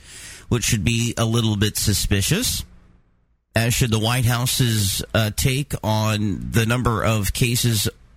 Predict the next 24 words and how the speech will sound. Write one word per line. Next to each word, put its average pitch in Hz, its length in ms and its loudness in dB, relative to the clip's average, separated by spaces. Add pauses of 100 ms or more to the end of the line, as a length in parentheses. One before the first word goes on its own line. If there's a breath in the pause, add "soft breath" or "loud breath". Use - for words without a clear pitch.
(100)
throughout 117 460 0
their 107 160 0
staff, 131 640 -2 (480 loud breath)
including 120 520 2
the 104 80 2
breakthrough 117 500 0
cases, 131 640 0 (520 loud breath)
not 101 280 0
wanting 113 320 2
to 113 280 2
give 104 280 0
those 110 240 0
numbers 120 420 2
out. 143 500 -2 (1700)
The 101 60 4
fact 117 260 0
that 110 100 0
the 101 220 0
flu 135 400 0
supposedly 117 720 2
went 104 260 2
away 117 380 0
in 131 100 2
this 110 380 -2